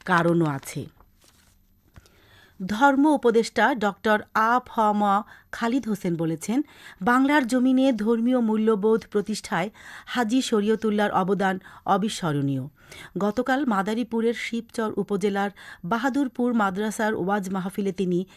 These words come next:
এ কথা বলেন। ধর্ম উপদেষ্টা বলেন, ইসলামের ফরজ বিধান প্রতিষ্ঠায় হাজী শরীয়তুল্লাহর অবদান কোনোদিন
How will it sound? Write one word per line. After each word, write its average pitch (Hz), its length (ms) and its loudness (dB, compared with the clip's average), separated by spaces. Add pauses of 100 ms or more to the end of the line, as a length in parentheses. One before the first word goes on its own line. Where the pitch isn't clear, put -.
(140)
এ 196 180 2
কথা 180 280 -4
বলেন। 147 340 -4 (420)
ধর্ম 240 280 0
উপদেষ্টা 302 460 -2
বলেন, 269 360 2 (320)
ইসলামের 302 520 0
ফরজ 254 460 0
বিধান 233 460 -4
প্রতিষ্ঠায় 208 640 -4 (260)
হাজী 233 320 -2
শরীয়তুল্লাহর 240 640 0
অবদান 190 500 0 (340)
কোনোদিন 277 520 4